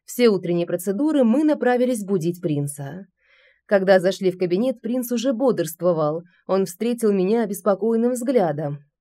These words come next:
"Витор, слава богам, ты жив! Ты семь часов в себя не приходил, я уже думал ставить в известность магистрат!" Суетился парень, а я зависла. Дроу спящий был очень мило. Сейчас, когда он смотрел на меня своими сиреневыми глазами, опушёнными густыми белыми ресницами,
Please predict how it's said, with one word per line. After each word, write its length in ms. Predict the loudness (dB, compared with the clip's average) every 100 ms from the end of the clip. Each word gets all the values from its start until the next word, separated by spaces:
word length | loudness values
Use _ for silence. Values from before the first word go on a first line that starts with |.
| _
"Витор, 460 | -2 0 2 4 2
слава 300 | 2 2 4
богам, 360 | 4 4 2
ты 140 | 0 -2
жив! 320 | 2 0 0 -6 _ _ _
Ты 140 | 0
семь 320 | 0 2 2 2
часов 400 | -2 0 0 0
в 40 |
себя 280 | -4 2 4
не 100 | 2
приходил, 500 | -2 -2 0 2 2
я 180 | 4 2
уже 140 | 0
думал 280 | 0 2 0
ставить 360 | 0 2 2
в 80 | 2
известность 460 | -2 -2 -2 -2 0
магистрат!" 600 | 0 0 -2 0 -2 -2 _ _ _ _ _ _
Суетился 680 | _ 0 0 2 0 2 0
парень, 440 | 0 2 2 0 -2
а 140 | -2
я 180 | 0 0
зависла. 680 | 0 0 -2 -6 -12 -16 -16 -20 _ _ _ _ _ _
Дроу 360 | -2 2 2 2
спящий 520 | -2 0 0 0 -2
был 160 | 0 2
очень 280 | 2 0 0
мило. 380 | 0 0 -2 -6
Сейчас, 520 | -4 -4 0 0 0
когда 260 | -2 2
он 120 | 2 2
смотрел 440 | -2 -2 0 2
на 120 | 2
меня 320 | 2 2 0
своими 320 | 0 0 2 0
сиреневыми 580 | 0 0 2 2 2
глазами, 540 | 2 2 2 2 2 2
опушёнными 640 | 0 -6 -4 -2 0 -2
густыми 460 | -2 -6 -2 0 0
белыми 340 | -2 0 0
ресницами, 760 | 0 -2 -2 -2 -2 0 0